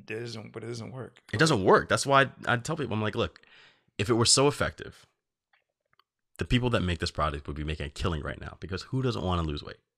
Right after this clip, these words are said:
Speaker 1: Right.
Speaker 2: Right? It's like, think about that. It's not a secret. Like, you hadn't s-, just stumbled upon this, this, this hidden treasure of a,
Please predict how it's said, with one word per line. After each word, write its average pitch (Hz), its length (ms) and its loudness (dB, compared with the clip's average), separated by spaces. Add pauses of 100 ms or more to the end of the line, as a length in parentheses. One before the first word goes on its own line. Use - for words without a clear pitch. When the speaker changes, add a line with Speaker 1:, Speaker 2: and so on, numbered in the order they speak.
(360)
Speaker 1:
Right. - 300 -10 (600)
Speaker 2:
Right? 95 300 -2 (500)
It's - 140 -10
like, 139 240 -6
think 190 140 -2
about 117 260 0
that. - 220 -8 (880)
It's - 180 -6
not 180 180 8
a 170 40 0
secret. - 460 -4 (120)
Like, 95 180 -4
you 131 100 0
hadn't 170 340 4 (100)
s-, - 260 2 (120)
just 127 220 4
stumbled 139 400 4
upon 117 320 2
this, 104 220 0 (380)
this, 107 300 0
this 107 200 0
hidden 135 280 2
treasure 101 500 4
of 85 140 2
a, 90 120 2